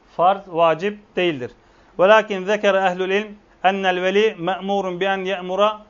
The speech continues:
مَوْلِيهِ الصَّغِيرِ مِنْ ذَكَرٍ اَوْ اُنْثَى. Bununla birlikte buluğ çağına ermese dahi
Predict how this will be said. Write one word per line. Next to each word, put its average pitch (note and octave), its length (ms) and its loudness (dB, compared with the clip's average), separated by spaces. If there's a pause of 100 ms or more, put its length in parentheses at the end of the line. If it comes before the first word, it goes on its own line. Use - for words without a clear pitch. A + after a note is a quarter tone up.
(440)
مَوْلِيهِ G3 600 0
الصَّغِيرِ F#3+ 520 0 (300)
مِنْ F3+ 220 -6
ذَكَرٍ G#3 500 -2 (180)
اَوْ F3 100 4 (140)
اُنْثَى. C#3+ 320 -4 (480)
Bununla A3+ 360 -2
birlikte G3+ 560 0 (280)
buluğ A3 240 2
çağına G#3 300 2
ermese G#3 500 -2
dahi E3+ 420 0